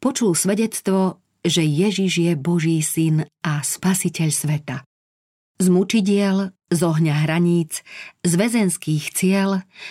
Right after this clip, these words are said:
z temníc a hladomorní počul víťazné volanie mučeníkov.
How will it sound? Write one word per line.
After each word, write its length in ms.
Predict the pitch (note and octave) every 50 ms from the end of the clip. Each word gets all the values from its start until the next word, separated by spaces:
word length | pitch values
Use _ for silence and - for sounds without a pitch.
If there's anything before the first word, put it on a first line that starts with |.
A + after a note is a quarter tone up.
| - -
z 120 | - - -
temníc 720 | - F#3 F3 F3 F3+ E3+ E3+ F3 F3 F3+ F#3 F#3+ F#3+ -
a 240 | - - D#3 D3 C#3+
hladomorní 1040 | C#3+ C#3+ D#3 D#3 F3 F3 F3 E3+ F3 E3+ E3 E3 E3 E3 D#3+ E3 E3+ E3+ E3+ E3+ D#3+ - - - - _
počul 400 | - B3 B3 - - G3 E3+ D3+
víťazné 640 | D#3 F3 G3 F#3+ - A#3 A3 F3+ E3+ E3+ D#3+ D3+ C#3+
volanie 480 | C#3 F3 F#3+ G3 F3+ F3 F3 F3 E3+
mučeníkov. 880 | E3 E3 D#3+ D#3+ E3 D3+ D3 C#3 C3+ B2+ B2+ - - C3 B2 B2 B2+